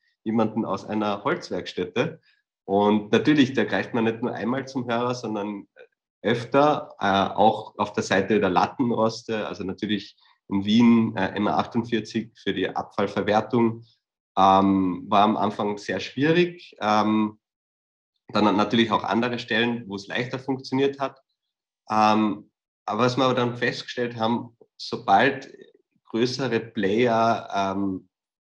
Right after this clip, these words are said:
da irgendwie mitmachen oder sagen, okay, ähm, sind die anderen auch viel leichter ins Boot zu holen. Also zum Beispiel die Carla sammelt, ist, es gibt eine Sammelstelle für Lattenroste, dann gibt sie zwei davon in Wien.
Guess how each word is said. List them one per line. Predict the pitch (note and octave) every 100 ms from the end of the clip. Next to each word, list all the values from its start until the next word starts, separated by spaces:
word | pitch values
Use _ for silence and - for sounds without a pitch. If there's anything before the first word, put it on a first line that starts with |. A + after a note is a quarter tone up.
| _ _ _ _ _
da | A2+ A2+
irgendwie | A2+ A2+ A2
mitmachen | B2 - F#2 F2 - G#2 G2
oder | F#2+
sagen, | - F#2+ F2
okay, | - - A2+ A#2 C#3+ D#3 -
ähm, | G#2 G2+ G2+ G2+ G2+ G2+
sind | - G#2+
die | G#2
anderen | - G#2+ G#2+ G#2 - -
auch | G2 G2 - - -
viel | A2+ G2+
leichter | E2+ E2 - -
ins | E2+ -
Boot | - E2+
zu | - D#2+
holen. | E2 E2+ _ _ - _ _
Also | F#2 A2 G#2 G2 - - _ -
zum | G2+
Beispiel | F#2+ F#2 A2
die | G#2
Carla | - E2+ F2 G#2 A2 -
sammelt, | - F#2+ G#2 G#2 -
ist, | G#2 -
es | G2 G2
gibt | - G2
eine | G2+
Sammelstelle | - F2+ A2+ - G2+ G2+
für | -
Lattenroste, | F2 F2 - G#2 G#2+ G#2+ A2 G#2+ - -
dann | G2 F#2+ - _ _ _ _ _ _
gibt | B2+ -
sie | -
zwei | - F2+ G#2+
davon | B2 B2 B2+ B2
in | A#2+
Wien. | B2+ D3+ D#3 D#3